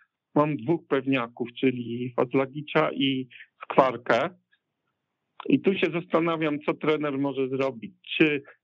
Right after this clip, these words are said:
decyduje się na Plewkę, taki bardziej defensywny wariant, czy może zagra z takim, e, cofniętym Fernandezem, o ile on się w ogóle nadaje do gry i do wyjścia w składzie, bo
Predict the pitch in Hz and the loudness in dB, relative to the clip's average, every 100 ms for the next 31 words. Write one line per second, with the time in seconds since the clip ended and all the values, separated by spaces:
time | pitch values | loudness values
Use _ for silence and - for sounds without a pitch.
0 | - 135 135 131 139 143 143 147 131 131 | 2 2 2 -2 0 0 -2 -2 -2 -2
1 | 139 131 123 - 123 143 131 120 - - | 0 -2 -2 0 0 0 -4 -6 -4 0
2 | 123 120 117 117 120 123 120 123 120 113 | 0 0 -2 -4 -2 -4 -2 -2 0 0
3 | 110 104 117 139 277 _ _ _ - - | 0 -2 -2 -2 -6 _ _ _ -20 -20
4 | - - - _ _ - 120 170 190 _ | -20 -20 -20 _ _ -2 2 2 2 _
5 | - 127 151 151 135 143 139 139 117 - | -4 -2 0 -2 -2 -2 -2 -2 -4 -2
6 | 123 - 139 127 120 _ - 131 120 139 | -4 0 0 0 -8 _ -4 -4 -2 -2
7 | 120 151 151 147 - 143 135 131 123 135 | -2 0 -2 -2 -2 -2 0 -4 -4 -2
8 | 131 131 123 123 110 101 95 - _ - | 0 0 0 -2 -2 -2 -4 -8 _ 0
9 | 120 127 135 131 - 131 127 135 131 139 | 2 2 -2 -4 -4 -4 0 0 0 -2
10 | 135 131 117 101 113 110 104 113 113 110 | -2 0 -4 -2 -2 -2 -2 -2 0 0
11 | 107 107 101 107 - 117 113 - 120 117 | -2 -2 -2 -4 -2 -4 -2 2 2 2
12 | 98 95 101 | -2 0 -2